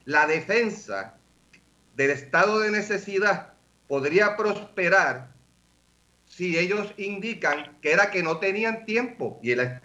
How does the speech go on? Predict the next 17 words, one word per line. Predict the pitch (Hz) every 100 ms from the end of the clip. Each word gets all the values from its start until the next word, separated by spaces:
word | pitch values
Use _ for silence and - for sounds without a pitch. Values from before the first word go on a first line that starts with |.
| -
el | 127
estado | 127 131 147 165
de | 175
necesidad | 185 185 190 196
dice | 240 208
que | 147
hay | 151
veces | 208 185 - _
que | 139
tú | 135 147
puedes | 165 185 175
violar | 175 190 175
una | 165 170
ley | 175 185 185
menor | 156 175 214 220 - - _ _ -
para | 139 143
evitar | 139 135 180 220 -